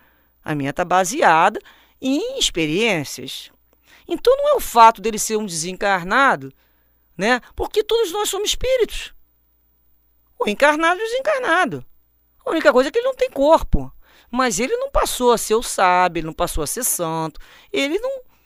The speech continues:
por ele ser desencarnado, não significa necessariamente que subitamente ele se transformou.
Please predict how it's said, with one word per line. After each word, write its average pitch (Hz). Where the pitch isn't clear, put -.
por 269
ele 370
ser 302
desencarnado, 220
não -
significa 349
necessariamente 214
que 269
subitamente 294
ele 311
se -
transformou. 311